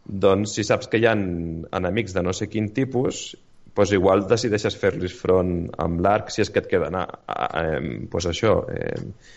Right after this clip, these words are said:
si és que tens munició per l'arc, eh, tens fletxes, o, doncs, decideixes afrontar-ho d'una altra manera,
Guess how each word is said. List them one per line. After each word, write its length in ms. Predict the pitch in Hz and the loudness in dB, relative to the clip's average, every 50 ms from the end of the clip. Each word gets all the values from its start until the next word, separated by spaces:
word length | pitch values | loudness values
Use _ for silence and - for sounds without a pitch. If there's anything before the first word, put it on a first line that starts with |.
| - - - | -20 -20 -4
si 100 | - 95 | 0 0
és 80 | 90 - | 2 2
que 80 | 107 | 2
tens 200 | - 104 101 90 | 2 2 0 2
munició 440 | 95 95 92 87 - - - 117 101 | 0 0 0 0 0 0 2 2 2
per 120 | 87 85 87 | 4 2 0
l'arc, 400 | 98 135 156 135 - - - - - - - - - - _ _ | 4 4 4 4 4 2 -2 -8 -20 -20 -20 -20 -20 -20 _ _
eh, 140 | - - - - | -8 -8 -8 -4
tens 240 | - 90 85 82 - | -2 -2 -4 -2 -2
fletxes, 520 | - 131 143 - - - 98 85 82 - - | 0 0 0 0 0 2 2 2 2 0 0
o, 560 | - 90 92 90 90 87 87 87 87 85 85 - | 2 4 4 6 6 6 4 4 4 2 2 0
doncs, 140 | 95 90 95 | -2 -2 0
decideixes 600 | 92 87 - 95 92 98 95 - 107 - - - - - - | -2 -4 -2 0 0 0 2 0 -4 -4 -4 -10 -12 -4 -2
afrontar-ho 460 | - 98 - 107 101 92 - 104 104 | -2 0 2 0 0 2 4 2 4
d'una 140 | 101 101 98 | 4 2 0
altra 180 | 92 95 98 | 2 2 0
manera, 400 | 92 92 90 95 98 104 101 98 | 2 2 2 4 4 4 6 6